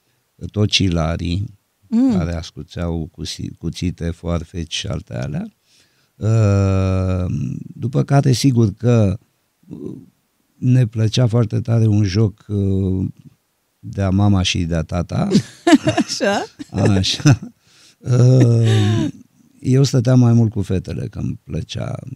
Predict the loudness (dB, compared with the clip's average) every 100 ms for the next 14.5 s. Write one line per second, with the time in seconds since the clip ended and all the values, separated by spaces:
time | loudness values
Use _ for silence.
0 | -10 2 6 6 6 6 6 4 4 2
1 | 0 -4 -14 -4 -4 -2 2 4 6 6
2 | 6 4 4 4 4 0 0 0 0 -2
3 | 0 4 4 4 0 0 -2 -2 -2 -4
4 | -2 4 4 4 0 -2 -2 -2 0 2
5 | 2 4 6 6 6 6 4 2 0 -2
6 | 0 2 2 2 2 2 0 -2 -6 _
7 | _ -4 0 0 2 2 2 0 0 2
8 | 4 2 0 -2 0 0 0 0 0 0
9 | -2 -6 -8 -6 0 2 2 2 4 2
10 | 2 0 0 -2 -2 -2 -6 -6 -6 -6
11 | -8 -10 -8 -8 -10 -8 -4 -4 -2 -2
12 | -2 0 0 -2 -4 0 2 0 -4 -8
13 | -10 -14 -12 -6 -4 -6 -6 -4 -4 -6
14 | -10 -12 -10 -6